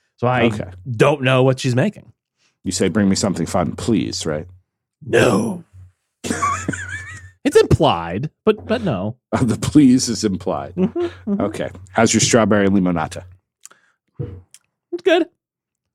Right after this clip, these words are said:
Speaker 1: It's good.
Speaker 2: It's good.
Speaker 1: Sweet.
Speaker 2: What was going on in the Bestie chat that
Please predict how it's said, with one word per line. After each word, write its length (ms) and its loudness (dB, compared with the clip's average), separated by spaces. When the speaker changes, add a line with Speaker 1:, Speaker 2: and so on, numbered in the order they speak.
Speaker 1:
It's 80 -4
good. 260 6
Speaker 2:
It's 100 -14
good. 320 6
Speaker 1:
Sweet. 400 -2
Speaker 2:
What 180 6
was 320 2
going 260 2
on 160 2
in 80 2
the 80 0
Bestie 320 0
chat 380 -2
that 260 0